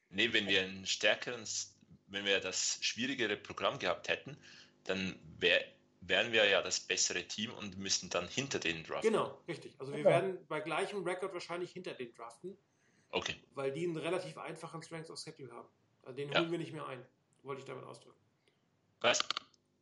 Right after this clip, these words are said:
Speaker 2: Also die, die, die Broncos müssten schon noch bitte ein
Speaker 3: Mhm.
Speaker 2: Spiel gewinnen.
Speaker 1: Gut.
Speaker 2: Äh, ich glaub nämlich nicht, dass wir zwei gewinnen und dann, äh, Draft. Und was, was ich auch bei, vom Draften her interessant fände, wenn wir noch vor Houston draften würden, also sprich vor Cleveland.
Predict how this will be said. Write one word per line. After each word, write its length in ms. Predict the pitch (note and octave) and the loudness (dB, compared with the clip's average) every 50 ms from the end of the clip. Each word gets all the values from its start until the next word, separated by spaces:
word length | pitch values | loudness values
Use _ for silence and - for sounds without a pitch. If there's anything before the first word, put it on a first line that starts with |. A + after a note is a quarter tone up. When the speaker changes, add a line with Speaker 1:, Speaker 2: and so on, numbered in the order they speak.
| - - | -14 -10
Speaker 2:
Also 140 | C3+ C3 | -8 -6
die, 120 | C3 D3+ D3 | -6 -4 -6
die, 260 | C#3 C#3 D#3 D#3 D#3 | -6 -4 -4 -4 -4
die 80 | C#3+ D3 | -4 -2
Broncos 420 | C#3 D#3+ F3+ G3 G3 G3+ F#3 - | 0 2 2 4 4 2 2 2
müssten 360 | E3+ F#3+ G#3+ G#3+ - - - F3+ | 0 -2 -2 -2 -4 -8 -10 -8
schon 240 | - F#3 F#3 G3 | -2 0 0 2
noch 320 | G3 G3 F#3+ F#3 F#3+ - - | 4 4 2 2 0 -4 -4
bitte 260 | F#3 F3+ F#3+ F3+ D#3 | -2 -2 0 -2 -2
ein 160 | D3 D#3 E3 D#3+ | -2 -4 -4 -4
Speaker 3:
Mhm. 40 | |
Speaker 2:
Spiel 300 | C#3+ - - E3+ E3 E3 | -6 -8 -8 -8 -8 -8
gewinnen. 400 | D3+ D3 D3+ E3+ G3+ A3+ A3 - _ _ _ _ _ _ _ | -6 -2 -2 -2 -2 -2 -6 -12 _ _ _ _ _ _ _
Speaker 1:
Gut. 160 | - - F#2 - - _ _ _ _ _ _ - - | -14 -14 -14 -14 -16 _ _ _ _ _ _ -10 -10
Speaker 2:
Äh, 580 | - F#3 F3+ D#3 C#3+ C#3+ D3 D3 C#3+ C#3+ D#3 | -10 -12 -18 -18 -16 -16 -16 -16 -18 -20 -20
ich 100 | D#3+ - | -18 -10
glaub 220 | - D#3+ D#3 D#3+ E3 | -6 -6 -6 -4 -6
nämlich 160 | E3+ D#3+ C3 | -6 -8 -8
nicht, 160 | E3 E3 - | -10 -10 -10
dass 140 | - - - | -12 -10 -10
wir 100 | D3+ C#3+ | -12 -12
zwei 240 | - - C#3+ D#3+ E3 | -10 -6 -6 -4 -4
gewinnen 380 | D#3+ C#3 - D3 E3+ E3 D#3+ | -4 -6 -6 -6 -8 -8 -10
und 160 | D#3 C#3+ C#3 | -12 -14 -14
dann, 200 | C#3+ C3+ C#3 C#3 C#3 | -12 -12 -12 -12 -14
äh, 40 | C3 C3 B2+ B2+ B2+ _ | -14 -16 -16 -18 -20 _
Draft. 300 | - - _ _ _ _ _ | -20 -20 _ _ _ _ _
Und 160 | - - B2 - - - - - - - | -20 -20 -20 -20 -20 -20 -20 -20 -12 -8
was, 260 | - D3 C#3+ C3+ C3 | -8 -8 -8 -8 -10
was 140 | C#3+ C#3+ D#3 | -10 -8 -6
ich 140 | E3+ E3+ | -4 -2
auch 160 | F3 F#3 F3+ - - E3 | -2 -2 -4 -6 -8 -6
bei, 160 | D#3+ D#3 D#3 | -6 -6 -4
vom 200 | - E3 D#3+ D#3 | -6 -8 -8 -4
Draften 360 | - E3 E3+ F#3 F#3 - F#3+ | -2 0 0 0 -2 -4 -4
her 260 | F3 F3+ F3+ D#3 D3 | -2 -2 -2 -2 -4
interessant 440 | D#3+ E3 - - - D#3+ F3 F3+ F3+ | -8 -12 -12 -10 -6 -4 -4 -4 -2
fände, 300 | - F3 F3 F3 E3+ D#3 | -4 -4 -4 -4 -4 -4
wenn 180 | D#3+ D#3+ D#3+ E3 | -4 -6 -4 -6
wir 100 | D#3+ D#3+ | -6 -6
noch 180 | D#3+ D#3 - | -6 -8 -10
vor 220 | - - - E3 E3+ | -10 -8 -6 -4 -4
Houston 440 | E3+ F#3 G#3 G#3 G#3+ - - E3 | -2 -4 -4 -6 -8 -10 -10 -12
draften 520 | C3+ B2+ C3+ C3+ C#3 C3+ - - C#3 A#2+ A2+ | -10 -6 -6 -4 -4 -6 -8 -12 -16 -12 -8
würden, 280 | D3+ D3 B2+ B2+ B2 | -8 -8 -8 -8 -12
also 140 | B2 B2+ C3 | -12 -12 -12
sprich 260 | C3 - - C#3 - | -12 -12 -14 -18 -18
vor 180 | - - C#3 - | -16 -16 -16 -14
Cleveland. 520 | - - E3+ F3+ F3 - D3+ D3 C3 A#2 | -12 -10 -10 -8 -8 -6 -6 -6 -6 -8